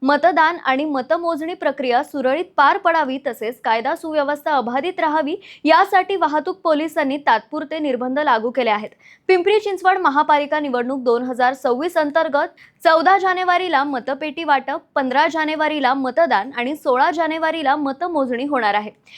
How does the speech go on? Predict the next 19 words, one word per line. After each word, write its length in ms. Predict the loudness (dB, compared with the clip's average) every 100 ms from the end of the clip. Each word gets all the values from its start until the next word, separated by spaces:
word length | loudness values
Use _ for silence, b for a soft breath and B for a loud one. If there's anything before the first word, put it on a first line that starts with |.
| B 2
या 120 | 2
तीन 360 | 2 0 2
दिवसात 440 | 0 0 0 0 0
शहरातील 600 | -2 0 2 2 0 -4
काही 240 | -4 -4
महत्त्वाचे 640 | -4 -4 -4 -2 -2 -2 -2
रस्ते 300 | -2 -4 -4
बंद 260 | -4 -4
राहणार 400 | -4 -2 0 0
असून 420 | -2 -4 -6 -8 -2
नागरिकांना 560 | -2 -2 -4 -4 -4
पर्यायी 440 | -2 0 0 -2 -2
मार्गांचा 540 | -2 0 -2 -2 0
वापर 340 | 0 0 -2
करण्याचे 420 | -4 -4 -4 -2 -2
आवाहन 360 | 0 0 -2
करण्यात 320 | -2 -2 -2
आले 140 | -4 -2
आहे. 220 | -4